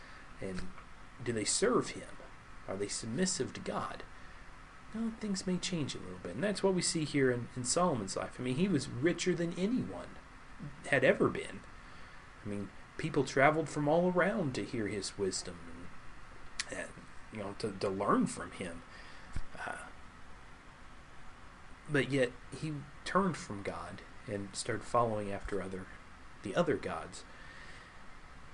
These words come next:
<sighs> We need to learn from that. Money does not mean that you are submissive from God or that you are blessed by God.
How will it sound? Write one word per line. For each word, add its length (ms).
<sighs> 60
We 140
need 180
to 60
learn 280
from 280
that. 340
Money 460
does 220
not 220
mean 240
that 240
you 160
are 200
submissive 540
from 220
God 280
or 60
that 180
you 160
are 80
blessed 460
by 140
God. 440